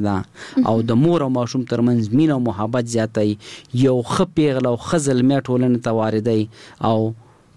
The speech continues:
Speaker 1: یو قوي انسان دنیا ته، ټولنې ته تقدیموي، هغه د مور شوده دي. نو هیله دا ده چې د مور د شودو څخه ګټه واخلئ.
Speaker 2: بله.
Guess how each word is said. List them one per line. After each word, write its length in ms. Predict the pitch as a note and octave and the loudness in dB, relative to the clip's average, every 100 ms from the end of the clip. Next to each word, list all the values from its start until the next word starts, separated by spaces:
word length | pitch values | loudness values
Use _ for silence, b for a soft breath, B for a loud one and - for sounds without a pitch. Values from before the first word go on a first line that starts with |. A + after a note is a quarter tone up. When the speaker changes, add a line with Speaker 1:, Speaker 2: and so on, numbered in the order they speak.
| _ _ _ _ - C3+ | _ _ _ _ -2 2
Speaker 1:
یو 100 | B2+ A#2 - C3+ | 2 -2 -4 0
قوي 260 | D3 F#3+ F#3 C3 | 2 0 0 -4
انسان 500 | B2 - C#3+ C3+ B2 - b b _ B2+ | -4 -2 0 0 0 -4 b b _ -2
دنیا 340 | A#2+ C3 C3+ C#3+ C3+ | 2 2 4 2 -2
ته، 160 | C3 B2 B2 | -2 -4 -2
ټولنې 360 | B2 C3 C#3 B2 | 0 2 0 0
ته 60 | B2+ | -4
تقدیموي، 440 | B2+ B2 B2 B2 C3 | -4 -4 0 2 2
هغه 120 | B2+ B2 | 0 2
د 80 | A#2+ | 2
مور 160 | A#2 - | 2 -2
شوده 240 | G#2 G#2+ F2+ | -2 -2 -2
دي. 60 | G2 G#2 | -2 -2
نو 100 | G#2+ | 0
هیله 200 | A#2+ F3 E3 | 2 2 2
دا 100 | D3+ | 0
ده 120 | C#3+ C#3 | 0 -2
چې 160 | C3 A#2 | -2 0
د 80 | B2 | 2
مور 120 | C3+ A#2+ | 2 -2
د 80 | - | -2
شودو 200 | A2+ A2+ | 0 0
څخه 180 | F#2+ G2+ G2+ | 0 -2 -2
ګټه 160 | F#2 D#2+ | -2 -2
واخلئ. 260 | - - F2+ - - A#3 | -2 -4 -6 -8 0 0
Speaker 2:
بله. 160 | G3 | 0